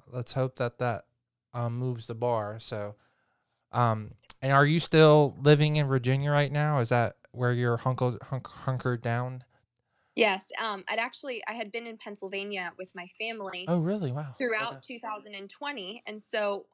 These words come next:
Speaker 2: uh, at the beginning of two thousand and twenty-one, I decided to come back to Richmond, Virginia, and that, so that's where I'm spending two thousand and twenty-one, and that's where I go to grad school as well, so I'll be here when I start school again.
Speaker 1: Oh,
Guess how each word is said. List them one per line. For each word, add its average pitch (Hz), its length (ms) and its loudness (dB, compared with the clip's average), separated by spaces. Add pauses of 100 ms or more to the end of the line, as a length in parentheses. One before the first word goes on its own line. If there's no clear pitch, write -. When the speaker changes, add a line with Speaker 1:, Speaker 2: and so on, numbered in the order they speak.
Speaker 2:
uh, 190 280 -4 (480)
at 220 100 -10
the 214 60 -16
beginning 214 340 -12
of 196 100 -12
two 220 140 -18
thousand 196 300 -10
and 190 100 -14
twenty-one, 190 720 -10
I 185 180 -6
decided 185 380 -10
to 180 40 -10
come 196 220 -14
back 175 240 -8 (320)
to 202 160 -10
Richmond, 185 400 -10
Virginia, 170 680 -8
and 180 140 -12
that, 170 140 -14
so 185 100 -12
that's 185 220 -6
where 180 120 -4
I'm 175 140 -8
spending 175 580 -8 (560)
two 240 80 -2
thousand 202 280 0
and 196 100 -10
twenty-one, 220 600 -8 (120)
and 185 300 -8 (100)
that's 202 240 -8
where 196 180 -6
I 180 220 -6 (100)
go 196 120 -8
to 190 40 -8
grad 190 280 -6
school 190 200 -12
as 185 160 -12
well, 175 220 -6
so - 160 -14
I'll 175 260 -6
be - 220 -20
here 170 160 -8
when 156 140 -16
I 170 40 -16
start - 280 -12
school - 220 -16
again. 214 220 -10 (1700)
Speaker 1:
Oh, 147 340 4